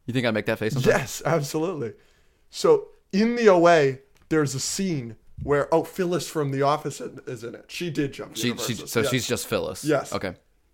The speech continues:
Speaker 2: Um, there's a school shooting. Like, there, there's a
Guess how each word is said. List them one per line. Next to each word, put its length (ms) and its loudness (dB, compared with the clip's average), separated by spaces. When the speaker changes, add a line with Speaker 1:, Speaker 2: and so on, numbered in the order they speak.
Speaker 2:
Um, 420 2
there's 340 2
a 60 -6
school 400 -6
shooting. 420 -6
Like, 180 -4
there, 140 0
there's 300 2
a 60 -4